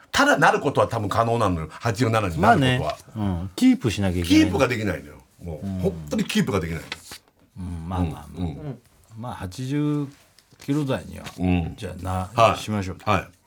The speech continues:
Speaker 2: うん。ね。あと、なんだろうな。先週のそれもあったし、あ、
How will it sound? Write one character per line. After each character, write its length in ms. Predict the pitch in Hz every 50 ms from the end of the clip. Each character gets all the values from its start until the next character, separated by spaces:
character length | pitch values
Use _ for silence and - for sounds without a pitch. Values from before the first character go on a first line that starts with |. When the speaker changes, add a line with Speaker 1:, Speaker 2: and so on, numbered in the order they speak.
| _ - 82 - - - - _ _ _ _ - -
Speaker 2:
う 20 |
ん。 40 | 104
ね。 200 | 101 98 98 104 _ _ _ _ _ _ _ _ _ _ _ _ _ _
あ 120 | - 139 143
と、 180 | 139 - 101
な 140 | 87 90 95
ん 80 | 92 87
だ 80 | 80
ろ 80 | 76 73
う 60 | 82
な。 260 | 107 117 120 117 110 - _ _
先 280 | - - 117 110 107 104
週 200 | 104 - 117 110
の 100 | 110 104
そ 140 | 92 110 107
れ 80 | 107
も 100 | 104 107
あ 60 | 107
っ 20 | 101
た 100 | - -
し、 200 | - - 95 92 -
あ、 160 | 98 92